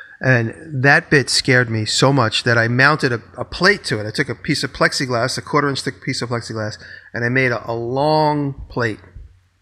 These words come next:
And I had the plate on top of the material, the, the expensive walnut table I was working on, and I put a bunch of weights on it.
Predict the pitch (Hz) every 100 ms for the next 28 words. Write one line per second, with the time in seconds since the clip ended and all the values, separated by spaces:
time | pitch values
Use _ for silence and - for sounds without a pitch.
0 | - 123 117 113 135 123 120 - 147 135
1 | - 113 - 160 160 143 127 123 175 123
2 | 113 127 113 127 - 110 131 117 - 123
3 | 123 117 120 113 - 120 113 110 110 107
4 | 107 110 - - - - 113 110 - 131
5 | 120 135 135 120 131 - 113 98